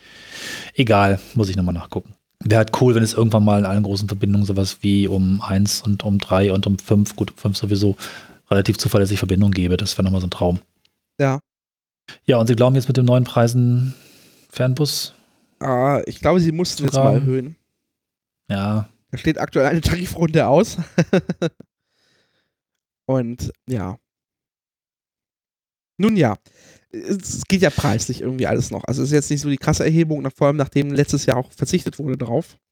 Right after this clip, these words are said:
Speaker 1: Ist noch okay. Ich hatte es ja mal vor langer Zeit ausgerechnet, wie die üblichen Preissteigerungen sich im Vergleich zu üblichen Benzinpreissteigerungen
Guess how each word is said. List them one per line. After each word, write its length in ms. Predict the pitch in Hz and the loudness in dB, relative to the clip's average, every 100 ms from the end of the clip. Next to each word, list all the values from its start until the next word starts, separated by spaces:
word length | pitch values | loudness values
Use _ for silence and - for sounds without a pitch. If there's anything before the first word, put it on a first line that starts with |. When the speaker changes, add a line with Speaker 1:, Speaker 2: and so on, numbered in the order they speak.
| _ | _
Speaker 1:
Ist 120 | - | 0
noch 100 | 120 | 0
okay. 220 | 101 - 107 | 0 0 0
Ich 100 | 131 | 2
hatte 140 | 127 | 0
es 80 | 117 | 2
ja 80 | 117 | 2
mal 120 | 107 | 2
vor 140 | - | 2
langer 220 | 104 104 101 | 2 2 0
Zeit 200 | - 98 | 0 0
ausgerechnet, 640 | 104 - 101 101 113 98 | -2 -2 -2 0 -2 0
wie 80 | 101 | -2
die 100 | 104 | -2
üblichen 400 | 110 - 101 98 | -6 -6 -4 -4
Preissteigerungen 640 | - 110 113 104 104 104 | 0 0 2 2 2 2
sich 180 | 101 - | 0 -4
im 80 | 101 | -8
Vergleich 600 | - - 101 98 104 - | -8 -4 -2 2 0 -2
zu 140 | - | -6
üblichen 320 | 104 - - 104 | -6 -6 -4 -4
Benzinpreissteigerungen 1080 | 95 - 110 107 107 - 104 104 104 104 | -2 -4 0 0 0 0 2 2 2 0